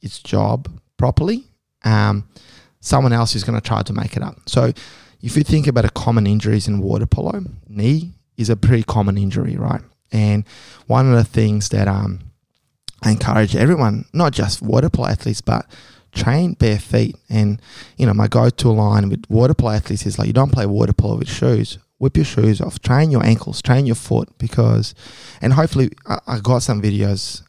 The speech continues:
on hard drive when we can, when we filmed goalkeepers from Rio, um, underwater and, and just to see what ankle does. So if you wear shoes all the time and you don't pay attention to your ankles, when you do a hollow egg beater,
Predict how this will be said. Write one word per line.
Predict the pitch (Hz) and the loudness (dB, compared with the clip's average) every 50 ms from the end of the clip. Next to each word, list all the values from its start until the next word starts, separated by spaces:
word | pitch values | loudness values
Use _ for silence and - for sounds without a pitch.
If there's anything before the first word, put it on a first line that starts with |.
| _ _ _ | _ _ _
on | - - 107 101 98 | -8 -6 -4 -4 -4
hard | 107 98 107 104 104 98 | -4 -4 -2 -2 -2 -2
drive | - - - - 120 - 101 - - - | -2 -4 -4 -4 -4 -6 -8 -8 -8 -4
when | - 107 104 | -2 -2 -2
we | 98 98 | -2 -4
can, | - - 107 104 101 98 - - - _ | -4 -4 -4 -4 -4 -4 -8 -12 -18 _
when | - 113 110 | -6 -4 -2
we | 107 101 | -2 -2
filmed | - - - 113 107 107 98 - | -4 -2 -2 0 0 0 -2 -4
goalkeepers | - 104 104 107 107 - - - 104 101 - 104 101 98 - | -4 -4 -2 -2 -4 -4 -6 -6 -8 -6 -6 -6 -6 -6 -4
from | - 101 95 98 | -4 -4 -2 -2
Rio, | 98 104 107 101 98 104 107 110 107 - _ _ _ _ _ _ - - - - _ _ _ _ | 0 0 2 2 2 0 0 -2 -2 -4 _ _ _ _ _ _ -20 -20 -20 -20 _ _ _ _
um, | - 107 101 98 95 95 95 92 - - | -4 -2 0 0 0 0 -2 -4 -4 -4
underwater | - 120 113 98 98 98 101 107 117 139 | -2 -2 0 0 0 0 0 0 0 0
and, | 151 131 110 - - | 0 -2 -4 -4 -2
and | 113 110 | -2 -2
just | 101 120 113 - | 0 0 -2 -2
to | - 104 | -2 -4
see | - - - 104 107 107 104 | -4 -4 -2 0 0 0 0
what | 98 101 - - - | 0 -2 -4 -4 -4
ankle | 113 107 98 - - - 107 117 127 147 - - | -4 -4 -4 -6 -8 -12 -12 -12 -14 -18 -16 -10
does. | - 110 113 120 147 156 - - _ - - - - - - - - - - - - | -6 -4 -4 -2 -4 -6 -8 -14 _ -20 -20 -20 -20 -20 -20 -20 -20 -20 -20 -16 -6
So | - 139 | -2 0
if | 135 135 - 160 | 0 0 0 2
you | 170 185 185 180 170 | 2 4 4 4 4
wear | 139 123 127 120 - | 4 4 4 4 2
shoes | - - 117 110 113 113 107 | 2 2 2 4 4 4 4
all | 107 107 104 | 2 2 2
the | - - | 0 0
time | 107 104 110 107 104 | 0 0 0 0 0
and | 107 104 | 0 0
you | 104 104 | 0 2
don't | 117 117 113 | 2 2 2
pay | - - 113 107 104 | 0 0 0 0 -2
attention | - - 104 98 - - 110 - | 0 0 -2 -2 -2 -4 -8 -6
to | - 98 | -4 -2
your | 104 104 101 - - - | 0 0 0 -2 -2 0
ankles, | 110 107 104 - - 101 101 101 110 - - - - - _ - - - - - - - - - - _ _ _ _ - | 0 0 0 0 0 -2 0 0 -2 -4 -6 -10 -12 -16 _ -20 -20 -20 -20 -20 -20 -20 -20 -20 -20 _ _ _ _ -2
when | 123 131 139 | 0 2 2
you | 147 143 143 | 4 2 2
do | 165 170 | 2 2
a | 147 | 2
hollow | 123 - 139 143 135 110 98 | 2 2 2 2 2 2 2
egg | - - 131 156 151 - | 0 2 0 0 0 -2
beater, | - - - - - - | -4 -4 -4 -4 -4 -6